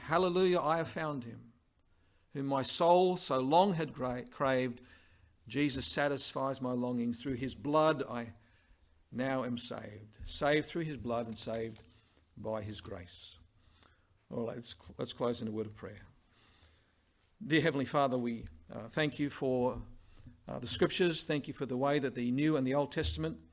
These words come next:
are being read together are helpful for us. I thank you that, uh, uh, for the way that, uh, Boaz, uh, in a sense, was a man,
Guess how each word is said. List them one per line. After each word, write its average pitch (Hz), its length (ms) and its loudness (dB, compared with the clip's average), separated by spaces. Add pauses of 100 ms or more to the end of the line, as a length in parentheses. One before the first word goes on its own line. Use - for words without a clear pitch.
(720)
are 120 160 -6
being 135 480 -2
read 139 240 0
together 156 420 2 (540)
are 120 380 -10
helpful 151 420 -4
for 143 180 -6
us. - 400 -4 (1120)
I 117 60 -12
thank 143 300 -6
you 131 80 -2
that, 123 320 -4
uh, 117 160 -4 (1160)
uh, 123 60 -12
for - 100 -14
the 135 60 0
way 147 220 6
that, 139 260 2
uh, 127 140 -2
Boaz, 147 760 2 (1160)
uh, 117 260 -10
in 131 120 -4
a 131 40 -2
sense, 160 280 -2
was 127 100 -6
a 131 40 -4
man, 143 420 -2